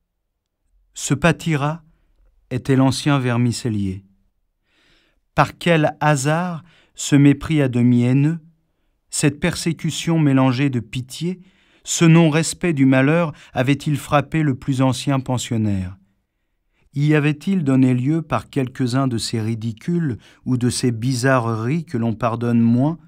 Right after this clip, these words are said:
qu'on ne pardonne des vices ? Ces questions tiennent de près à bien des injustices sociales.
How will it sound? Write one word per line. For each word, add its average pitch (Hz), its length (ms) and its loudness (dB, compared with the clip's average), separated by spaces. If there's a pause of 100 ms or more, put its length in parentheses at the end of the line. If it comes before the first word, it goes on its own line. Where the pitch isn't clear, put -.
(160)
qu'on 117 120 -2
ne 117 100 4
pardonne 117 600 0
des 110 160 -4
vices ? 113 560 -8 (1000)
Ces - 200 0
questions 185 480 -2
tiennent 185 400 -2
de 139 100 0
près 165 300 -4
à 139 160 2
bien 113 320 0
des 123 220 -2
injustices 120 580 -6
sociales. 95 760 -10